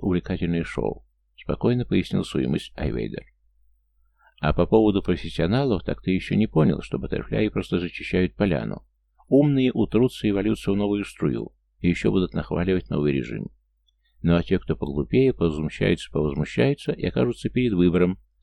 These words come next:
либо продолжать играть в эту игру, либо стать никем». «Зачем им это? Они же не самоубийцы, да их обольют помоями во всех уважаемых изданиях, которые напрямую спонсируются Butterfly Space Inc»,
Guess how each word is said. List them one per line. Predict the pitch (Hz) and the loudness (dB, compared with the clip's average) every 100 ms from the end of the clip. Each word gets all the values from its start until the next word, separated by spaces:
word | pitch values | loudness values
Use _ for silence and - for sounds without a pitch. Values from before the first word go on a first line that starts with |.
| - | 0
либо | 110 95 | 2 2
продолжать | - 87 82 82 73 - | 0 0 2 2 -2 -4
играть | 71 73 95 | -4 -2 -2
в | 113 | -2
эту | 120 117 | 0 0
игру, | 117 131 - - | 2 0 -4 -4
либо | 82 73 | -2 -2
стать | - 80 87 | -2 -4 -2
никем». | 85 - 57 - _ _ _ _ _ _ _ | -2 -4 -6 -8 _ _ _ _ _ _ _
«Зачем | 82 85 - 80 80 | -2 -2 2 2 4
им | 76 | 4
это? | 78 - 85 82 - | 2 2 -4 -6 -4
Они | 80 87 | 2 2
же | 80 82 | 2 0
не | 78 | 0
самоубийцы, | 80 80 78 78 92 - - - | 0 0 2 0 -2 -2 -12 -6
да | - | -4
их | 110 117 | -4 -2
обольют | 117 117 - | -2 -2 -2
помоями | 120 117 120 113 | 0 2 2 2
во | 107 107 | 2 0
всех | - 101 | -2 -2
уважаемых | 101 98 101 101 101 101 | 0 0 0 -2 -2 -2
изданиях, | 87 76 58 - - _ _ _ _ _ _ _ _ _ _ _ | -2 -2 -4 -6 -12 _ _ _ _ _ _ _ _ _ _ _
которые | - 95 117 117 107 | -4 0 2 2 2
напрямую | 101 98 101 139 131 | 0 0 0 0 -2
спонсируются | - 95 87 123 123 107 - | -2 -2 0 0 2 0 0
Butterfly | 92 92 92 85 - 120 123 | 0 0 0 -2 0 0 -2
Space | - 110 110 - | 0 2 2 0
Inc», | - 78 | 0 0